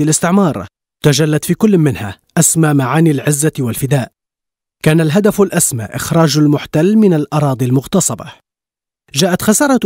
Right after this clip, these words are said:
إيطاليا الفاشية في الحرب العالمية الثانية لتدعم نضال الليبيين في طردها من بلادهم. في عام ألف وتسعمائة وخمسين صوتت الجمعية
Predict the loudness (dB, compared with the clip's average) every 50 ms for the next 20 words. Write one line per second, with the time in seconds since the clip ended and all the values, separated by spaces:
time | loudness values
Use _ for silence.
0 | 0 0 0 0 0 2 2 2 2 0 0 0 0 0 -2 -4 -6 -6 -8 -8
1 | -8 -6 -4 -4 -4 -2 -2 -2 -2 0 0 2 2 2 0 0 -2 -4 -2 -2
2 | 0 2 2 2 2 0 -2 -6 _ -8 -2 -2 -2 0 0 0 0 2 2 2
3 | 0 0 0 0 0 0 0 0 0 0 0 2 2 2 2 0 -2 -6 -4 -2
4 | -2 -2 0 0 -2 -2 -2 -4 -4 -4 -4 -2 0 0 0 0 -2 -6 -6 -8
5 | -8 -12 -16 _ _ _ _ _ _ _ _ -4 -2 0 2 2 2 2 2 0
6 | 0 0 0 -2 -6 -4 -2 -2 -2 0 0 -2 0 2 2 2 2 0 -2 -2
7 | 0 0 0 0 0 0 0 0 0 2 0 0 0 -4 _ _ _ _ _ _
8 | _ _ -4 -2 0 0 0 0 0 0 2 2 2 2 2 0 0 2 0 0